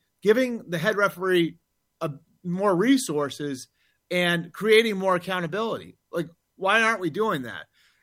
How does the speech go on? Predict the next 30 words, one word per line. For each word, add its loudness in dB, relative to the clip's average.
And 2
so -4
much 4
of -6
it -8
falls 0
back -2
on, -4
well, -4
this 0
is -2
the 4
way 4
it 2
was 0
done 0
in -4
the -6
eighties. -6
Well, -2
the 0
reason 2
they 0
didn't -6
use -4
the -6
technology -2
in -8
the -2
eighties -4